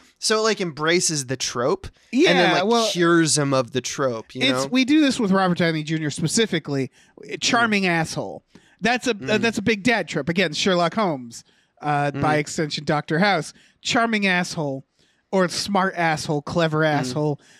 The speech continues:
Speaker 2: where that's what they're establishing. They're also doing something to justify this because, um, <laughs> so, uh, you're right, is that most movies, it's like lawyers, we don't love them. Uh, we, there's
Speaker 1: Mm.
Speaker 2: law movies where we're,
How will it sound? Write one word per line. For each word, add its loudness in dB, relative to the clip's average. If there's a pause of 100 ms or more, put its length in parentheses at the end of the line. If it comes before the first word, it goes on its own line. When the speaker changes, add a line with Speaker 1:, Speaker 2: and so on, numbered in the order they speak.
(100)
Speaker 2:
where 2
that's -2
what -4
they're 2
establishing. -2 (260)
They're 2
also 2
doing 4
something 0
to 2
justify 2
this 0
because, 0
um, 0 (840)
<laughs> -4 (680)
so, 2
uh, -14 (160)
you're 2
right, 0 (120)
is 2
that 0
most 0
movies, 2
it's -2
like 2
lawyers, 2
we 4
don't 2
love 0
them. 0 (460)
Uh, 2
we, 2
there's 2
Speaker 1:
Mm. -2
Speaker 2:
law 4
movies -2
where -4
we're, -4